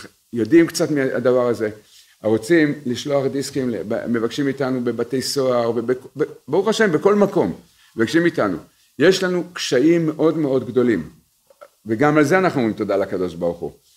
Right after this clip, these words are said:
יש לנו קשיים מאוד גדולים. לכן, כל מי שיכול, אם זה בהוראת קבע, אם זה לקחת, אה, ערכות, ו-, <clears throat> לה-, בכל,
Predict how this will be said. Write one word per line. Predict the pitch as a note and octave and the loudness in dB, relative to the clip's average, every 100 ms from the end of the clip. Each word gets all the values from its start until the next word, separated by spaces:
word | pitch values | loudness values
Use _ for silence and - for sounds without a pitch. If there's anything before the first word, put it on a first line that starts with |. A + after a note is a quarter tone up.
| _ - | _ -2
יש | D#3 | 0
לנו | E3+ D#3 | 0 -2
קשיים | - C3+ D#3 | -2 0 2
מאוד | D#3+ D#3+ | 2 0
גדולים. | C3+ C3+ B2+ F#2+ - _ _ _ | 2 2 4 2 -4 _ _ _
לכן, | G#2 F3 E3+ D#3 | -6 0 0 0
כל | - E3 | 0 0
מי | E3 | 0
שיכול, | D#3 A#2+ A2 D3 F2 - _ _ _ | 0 -2 2 2 2 -4 _ _ _
אם | C#3+ D3+ | 2 2
זה | B2 C#3 | 2 0
בהוראת | C3 C3+ B2 B2 A#2+ | 2 2 2 0 0
קבע, | C#3+ B2+ A#2+ B2 A#2+ | 2 2 2 -2 -2
אם | C#3 | -4
זה | B2+ | -2
לקחת, | B2+ B2+ B2+ C3 B2+ | -2 -2 -4 -4 -2
אה, | C#3 B2+ A#2+ A#2+ A#2 A2+ | 0 2 2 2 2 0
ערכות, | C#3 B2 B2 D#3 C#3 C3+ - - - - - - | 2 2 2 2 4 2 -4 -20 -20 -20 -20 -2
ו-, | A2 A#2+ A#2 A2+ - A#2 - | 6 8 8 6 2 -2 -4
<clears throat> | - _ - | -14 _ 0
לה-, | C3+ - | 0 2
בכל, | C3+ C#3 G#3+ G#3+ | 2 6 8 8